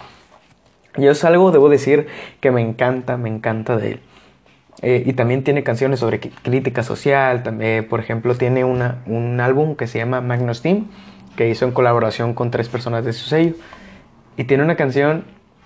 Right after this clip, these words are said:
que si bien no estoy seguro qué tan buena o malas, o mala idea de, de, sea decir el nombre de una ca-, de las canciones que se llama Feminazis,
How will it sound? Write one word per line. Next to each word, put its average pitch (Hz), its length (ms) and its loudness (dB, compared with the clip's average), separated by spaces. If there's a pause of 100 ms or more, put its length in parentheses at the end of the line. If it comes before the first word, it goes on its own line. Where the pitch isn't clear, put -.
(140)
que 135 160 4
si 135 140 2
bien 190 540 4
no 139 140 4
estoy 175 180 2
seguro 175 580 2
qué 135 100 4
tan 151 440 -2 (280)
buena 135 260 4
o 151 40 0
malas, 139 380 -2 (340)
o 113 100 0
mala 117 200 4
idea 135 200 6
de, 123 120 -2
de, 107 200 0
sea 123 400 0
decir 123 280 0
el 131 100 2
nombre 127 320 0
de 117 140 -2
una 123 280 -4
ca-, - 100 -10
de - 140 -4
las 110 140 -2
canciones 123 400 -4
que 123 100 -4
se 120 60 -6
llama 123 220 -2
Feminazis, 117 720 -2